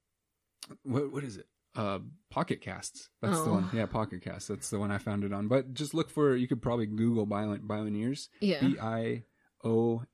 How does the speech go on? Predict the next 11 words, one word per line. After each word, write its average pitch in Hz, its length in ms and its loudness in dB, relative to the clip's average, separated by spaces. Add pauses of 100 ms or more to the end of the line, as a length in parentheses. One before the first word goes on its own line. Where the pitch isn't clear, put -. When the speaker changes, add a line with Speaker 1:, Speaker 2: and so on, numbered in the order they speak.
Speaker 1:
N 110 340 4 (320)
E 120 60 -2 (220)
E 104 100 -4
R 101 240 -4
S. - 300 -10 (640)
And 107 340 0
there's 117 300 2
a 135 60 4
lot 110 460 2
of 110 100 -2
different, 113 400 -4